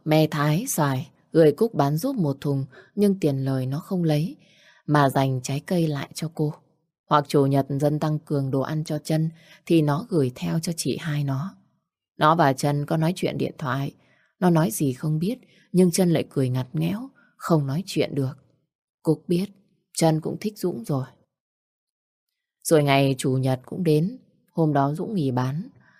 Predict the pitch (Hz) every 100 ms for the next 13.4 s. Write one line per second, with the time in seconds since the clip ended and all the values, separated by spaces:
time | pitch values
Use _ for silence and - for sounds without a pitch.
0 | _ - 156 147 165 160 147 131 131 131
1 | 127 - - 160 165 165 147 135 127 143
2 | 139 _ _ _ _ _ - 160 156 135
3 | 131 143 143 143 139 151 180 196 - 135
4 | - - 139 - - _ _ - 151 156
5 | 175 196 185 147 151 135 - _ _ _
6 | _ - 190 185 214 185 143 185 180 170
7 | 135 - 139 139 135 147 190 135 131 135
8 | - - _ _ _ _ _ _ 156 151
9 | 147 147 143 147 143 143 147 196 139 123
10 | 180 - 165 175 160 156 156 _ _ _
11 | _ 190 190 196 175 139 135 135 135 131
12 | 135 147 247 - 143 131 - _ _ -
13 | 147 - 139 131